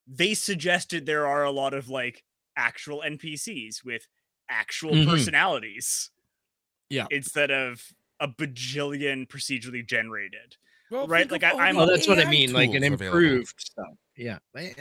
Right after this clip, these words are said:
Speaker 2: that's what I mean, though. An improved No Man's
Speaker 1: <laughs>
Speaker 2: Sky, right? Like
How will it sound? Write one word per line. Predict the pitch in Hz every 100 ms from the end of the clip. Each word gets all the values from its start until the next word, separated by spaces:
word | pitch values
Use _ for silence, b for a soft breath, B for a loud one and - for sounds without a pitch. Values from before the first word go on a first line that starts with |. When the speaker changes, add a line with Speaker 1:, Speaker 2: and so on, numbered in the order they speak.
| -
Speaker 2:
that's | 226 240 -
what | 254
I | 247
mean, | 247 202
though. | 139
An | 127 160
improved | 180 - 180 180 170 165 - _ _ _ _ _ _ -
No | 156 160
Man's | 147 131
Speaker 1:
<laughs> |
Speaker 2:
Sky, | - 160 147 90
right? | 78 92 113 -
Like | 117